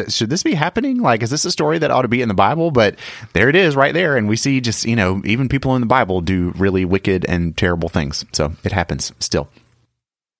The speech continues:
Okay, so here on the Manly Tales podcast, we love to talk about in these stories what we can learn about what it means to be a man.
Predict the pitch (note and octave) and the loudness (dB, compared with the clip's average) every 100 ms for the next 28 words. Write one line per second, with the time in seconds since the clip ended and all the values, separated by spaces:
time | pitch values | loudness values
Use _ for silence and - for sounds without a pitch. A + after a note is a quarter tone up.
0 | _ - G#2+ C#3 F2 D#3 C3+ A2+ D#3+ D#3+ | _ -8 -2 -2 2 2 2 0 0 2
1 | C3 C#3 C3+ C3 C#3 C#3 C3 B2 A#2+ - | 4 2 0 0 0 -2 0 2 0 0
2 | C3 B2+ C3 A#2 - A2 B2+ B2+ G#2 A2 | -2 0 0 0 -2 -4 -2 -2 0 0
3 | A2+ G#2+ A2+ A2 G#2 G2+ - G#2 G#2 - | 0 0 0 0 2 2 2 -2 -2 -2
4 | A2+ G#2+ G2 F#2 A#2 A2+ G#2+ G2 F#2+ G#2+ | 0 0 0 0 0 0 -2 -2 0 0
5 | G#2 G2 F#2 E2+ G2 G2 F#2 F#2+ F2+ F#2 | -2 -2 -2 0 0 0 -2 -2 -4 -4
6 | F#2 F2+ G#2 E3 D2 | -4 -2 -2 -2 -4